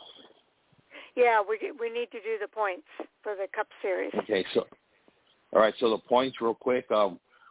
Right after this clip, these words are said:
Speaker 2: we got Christopher Bell still leading the points. Ross Chastain in second. Kevin Harvick in third. Kyle Larson in fourth. Kyle Busch in fifth.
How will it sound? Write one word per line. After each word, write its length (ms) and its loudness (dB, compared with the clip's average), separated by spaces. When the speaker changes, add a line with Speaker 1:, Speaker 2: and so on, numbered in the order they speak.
Speaker 2:
we 80 0
got 160 2
Christopher 400 -2
Bell 280 0
still 200 2
leading 240 0
the 80 -2
points. 420 2
Ross 240 4
Chastain 380 2
in 80 -6
second. 400 0
Kevin 240 4
Harvick 320 2
in 200 -8
third. 360 4
Kyle 220 6
Larson 360 0
in 60 -8
fourth. 300 4
Kyle 200 6
Busch 240 -2
in 100 -10
fifth. 240 2